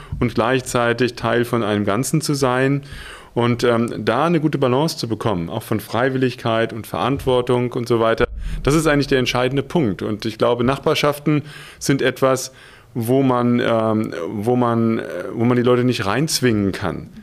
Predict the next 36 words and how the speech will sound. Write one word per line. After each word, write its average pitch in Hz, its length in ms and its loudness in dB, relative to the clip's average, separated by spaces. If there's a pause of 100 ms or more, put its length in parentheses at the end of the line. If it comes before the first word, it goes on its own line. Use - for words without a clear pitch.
(300)
Ja, 101 180 -2
das 127 200 -2
muss 147 120 2
etwas 127 280 2
sein, 131 200 2
was 120 120 2
Spaß 127 420 -2
macht, - 320 -6
wo 117 100 -2
man, 110 300 0 (100)
wo 110 80 -2
man 113 140 0
rein 113 260 2
möchte, 123 480 0
was, 110 260 -6
was 117 140 -4
man 110 160 -2
sich 110 200 -10
wählt 131 360 4
und 98 120 -6
wo 107 80 2
man 110 180 0
sagt, 113 260 -2
„Das, 120 180 -2
das 110 160 -2
möchte 139 240 -2
ich - 80 -8
gestalten, 87 520 -2
ja, 82 140 -4
da 104 80 0
habe 110 100 -2
ich 120 80 -6
Lust - 260 2
zu.“ 85 220 -2 (600)
Und, 120 320 0
ähm, 117 380 4